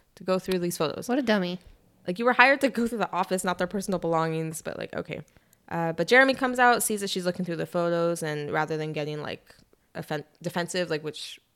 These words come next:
Speaker 1: rightly so, you know?
Speaker 2: Right.
Speaker 1: Uh, he's just like, "Oh, I love that photo of her, blah, blah, blah," and is, like,
Speaker 2: Aw.
Speaker 1: going, reminiscing through the memories with her.
Speaker 2: That makes it even worse. Like, that makes it even more sad.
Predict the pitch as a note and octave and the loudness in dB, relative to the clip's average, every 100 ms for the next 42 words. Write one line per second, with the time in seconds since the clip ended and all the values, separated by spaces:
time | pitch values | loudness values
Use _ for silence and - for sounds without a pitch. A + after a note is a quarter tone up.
0 | _ - D#3 - D#3 D3+ C3 E3 F3+ _ | _ -8 -6 -6 -6 -4 -4 -6 -12 _
1 | F3+ F#3+ G3+ C4 A3 F#3+ F3+ G#3 - - | -8 -6 -6 -2 0 0 -2 -8 -20 -10
2 | - E3 E3 D#3+ F3 E3+ F3+ G3 - C#4 | -4 0 -2 -2 -6 -6 -6 -6 -4 -4
3 | C#4+ C#4 C4+ C4 A#3+ G#3+ F#3+ F#3 F3+ F3+ | -2 -2 -2 -4 -4 -4 -4 -4 -4 -6
4 | E3 E3 E3 D#3+ D#3+ E3 E3 E3 D#3 D3+ | -6 -6 -8 -10 -10 -10 -10 -10 -10 -8
5 | D#3 C#4 D#3+ D#3 D3+ D3+ E3 E3+ E3 D#3+ | -6 -4 -2 -2 -4 -4 -2 0 0 -2
6 | D#3+ D#3+ D#3 D3 F2 D#2 - - - E2 | -4 -6 -6 -4 -6 -6 -8 -10 -10 -10
7 | D#3 - - - A#3 A3 A#3+ D4+ D4 A3 | -10 -14 -18 -6 0 0 2 2 2 2
8 | F3 E3+ - G3+ F3+ F#3 F#3 G#3 G3+ F#3 | 0 -4 -8 -8 -4 -4 -4 -4 -2 -2
9 | E3+ E3 - F2+ | -4 -6 -10 -12